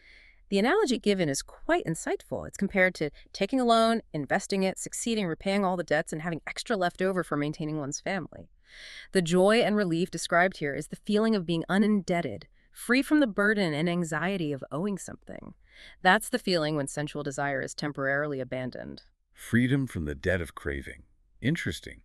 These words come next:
Speaker 2: How does this show up for householders?
Speaker 1: Oh, everywhere.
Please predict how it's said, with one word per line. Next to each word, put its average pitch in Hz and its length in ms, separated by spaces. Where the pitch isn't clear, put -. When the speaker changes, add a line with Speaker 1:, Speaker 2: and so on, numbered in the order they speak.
Speaker 2:
How 165 160
does 190 180
this 160 100
show 143 300
up 113 100
for 117 140
householders? - 800
Speaker 1:
Oh, 262 140
everywhere. 170 600